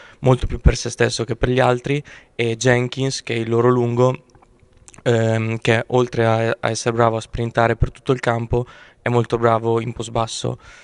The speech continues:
e nelle sue azioni di uno contro uno. Ehm, noi dovremmo essere bravi a giocare una partita cercando di fermare il,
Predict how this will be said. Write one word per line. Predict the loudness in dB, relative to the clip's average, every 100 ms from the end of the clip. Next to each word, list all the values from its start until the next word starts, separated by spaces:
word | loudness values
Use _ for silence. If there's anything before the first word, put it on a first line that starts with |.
| _
e | -4
nelle | -2
sue | -2 -4
azioni | -2 -2 -2
di |
uno | 0 0
contro | 0 0 0
uno. | 0 0 -2 -6 -20 -12 -10 -10 -8 2
Ehm, | 6 6 4 2 -2 -4 2
noi | 4
dovremmo | 6 4 2 0
essere | 0 0 2 2 2
bravi | 2 4 4 2 -2 -4
a | -2
giocare | -2 0 0 0
una | 0 -2 -2
partita | -4 -4 -6 -2 -2 -2 -10 _ _ _ _ -20 -10
cercando | -6 0 2 2
di |
fermare | 0 0 0 2
il, | 0 -4